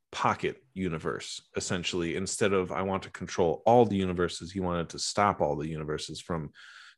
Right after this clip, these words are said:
destroying each other. So that it, it's a super interesting dynamic, and I think they, they did it very well. The writing in this show has been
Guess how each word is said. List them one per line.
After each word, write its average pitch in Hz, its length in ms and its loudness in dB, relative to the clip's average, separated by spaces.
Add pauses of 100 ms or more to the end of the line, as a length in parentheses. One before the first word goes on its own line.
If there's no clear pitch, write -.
destroying 90 520 2
each 80 200 0
other. 82 160 2
So 104 180 2
that 104 260 2
it, 117 140 2
it's 123 160 0
a 120 60 -4
super 170 320 6
interesting 117 360 0
dynamic, 90 460 0
and 107 80 -2
I 95 60 2
think 110 240 -2
they, 95 220 6 (420)
they 104 80 2
did 147 180 6
it 147 60 2
very 107 180 10
well. 113 240 8
The 87 80 4
writing 127 440 4
in 107 100 0
this 101 100 -2
show 101 320 4
has 95 180 -2
been 135 440 2